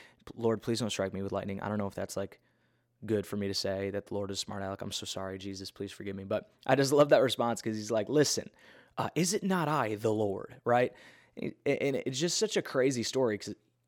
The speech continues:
God just turned a s-, uh, uh, a staff into a serpent, and he, he, he made Moses' hand turn leprous. And Moses is like,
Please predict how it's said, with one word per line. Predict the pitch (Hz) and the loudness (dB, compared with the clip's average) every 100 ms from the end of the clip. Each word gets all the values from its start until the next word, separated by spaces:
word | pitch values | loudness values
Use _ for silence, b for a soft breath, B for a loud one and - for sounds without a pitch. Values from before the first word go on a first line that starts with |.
| _ _ _ - | _ _ _ 0
God | 127 160 233 | 4 4 2
just | 247 | 0
turned | 226 208 | 2 4
a | 143 | 4
s-, | 117 - - - 120 | 4 -2 -4 -4 0
uh, | 113 101 - - | 0 0 -4 -6
uh, | 110 104 98 - | -2 -2 -4 -8
a | - | -6
staff | 117 - 117 120 | -2 0 0 0
into | 117 104 | -2 -2
a | |
serpent, | - 107 101 107 - b b b - | -2 -4 -4 -6 -8 b b b 2
and | 139 | 2
he, | 123 113 | 4 0
he, | 131 135 117 | 0 0 0
he | 110 127 | -2 0
made | 120 131 | 2 2
Moses' | 143 147 151 139 143 | 2 0 -2 -4 -4
hand | 120 120 113 104 | -2 0 0 -2
turn | 120 107 | -2 0
leprous. | 104 107 - 98 101 - B B B B _ _ | 0 0 0 -4 -2 -6 B B B B _ _
And | - 120 | -2 2
Moses | 120 117 | 2 0
is | 107 | 0
like, | 104 98 | 0 -2